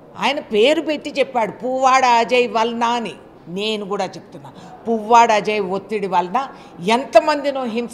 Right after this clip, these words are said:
పెడుతున్నారు ఖమ్మం జిల్లాలో. ఇంత nonsense, ఆ, మేము అంత ఓర్చుకునే దానికి నాలో అంత ఓర్పు లేదు. నువ్వు మంత్రి అయితే so what? మేం మనిషిమి. మేము కూడా ఈ జిల్లాలో, ఈ రాష్ట్రంలో, ఈ దేశంలో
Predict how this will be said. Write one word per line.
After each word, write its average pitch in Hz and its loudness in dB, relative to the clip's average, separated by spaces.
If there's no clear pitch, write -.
పెడుతున్నారు 190 -6
ఖమ్మం 180 -8
జిల్లాలో. 160 -6
ఇంత 226 -4
nonsense, 233 -4
ఆ, 202 0
మేము 202 -6
అంత 202 -4
ఓర్చుకునే 233 -4
దానికి 208 -4
నాలో 190 -4
అంత 190 -6
ఓర్పు 180 -8
లేదు. 165 -8
నువ్వు 202 -6
మంత్రి 208 -6
అయితే 247 -2
so 254 -6
what? 254 6
మేం 175 -10
మనిషిమి. 175 -10
మేము 214 -4
కూడా 226 0
ఈ 220 -2
జిల్లాలో, 202 0
ఈ 220 -4
రాష్ట్రంలో, 202 -4
ఈ 226 -6
దేశంలో 226 0